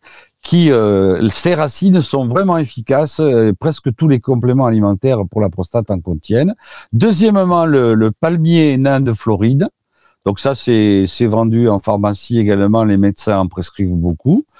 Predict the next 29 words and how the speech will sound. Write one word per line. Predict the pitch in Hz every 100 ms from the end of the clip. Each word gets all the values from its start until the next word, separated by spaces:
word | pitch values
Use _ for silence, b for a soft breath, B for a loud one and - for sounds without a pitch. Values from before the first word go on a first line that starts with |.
| B B B B
Le | - 113
palmier | 190 180 170
nain | 151 127
de | 110
Floride | - 95 110 170
en | 147
gélule, | 98 95 92 110 143 240 - _ _ _ _ -
euh, | 92 90 90 98
le | 127 147
prunier | - 269 247 233
d'Afrique, | 165 131 - 151 156 - 254 - _ -
euh, | 110 104 98 92 87 87 76 87 85 -
un, | 95 76 62
un | 98
truc | - 120 -
empirique | 110 101 113 110 120 127 101
en | 101
Afrique, | 92 - 123 131 147
le | 120 107
prunier | - 170 170
d'Afrique, | 131 107 - 131 - 170 B B _ 110
euh, | 104 98
qui, | - 117 110 101
euh, | 92 87 85 80
qui | 98
fonctionne | 117 113 - 110
très | - 185
bien, | 117 104 302 277
euh, | 92 87 85 80